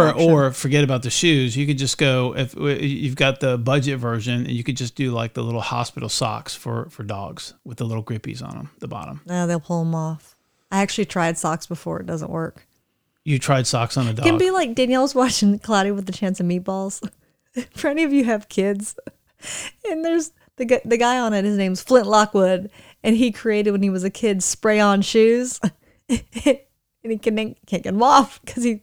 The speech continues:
Speaker 1: created these shoes that are permanently spray-on. I really wish we could do some for the
Speaker 2: Flint
Speaker 1: dogs.
Speaker 2: Lockwood?
Speaker 1: Flint Lockwood. And he, and he's got spray-on. So if we could go spray-on grippy socks for dogs, that would be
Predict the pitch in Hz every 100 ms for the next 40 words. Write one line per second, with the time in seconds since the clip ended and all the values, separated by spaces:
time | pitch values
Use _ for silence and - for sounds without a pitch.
0 | 160 - 240 220 208 208 - 233 220 202
1 | 190 208 196 202 190 - 208 185 180 180
2 | 165 - - - _ - 202 196 226 220
3 | 214 - 214 - 190 202 202 208 196 196
4 | - 185 185 185 - 143 131 147 240 -
5 | 165 262 240 269 - 196 185 190 180 180
6 | - - - - - 208 208 - 220 208
7 | 220 - - 240 214 170 202 185 247 277
8 | 226 208 - - - - - 254 254 226
9 | 214 208 190 - _ _ _ _ _ _
10 | _ 190 196 247 - 233 - 233 202 202
11 | - 185 160 - 180 175 170 - 170 156
12 | 151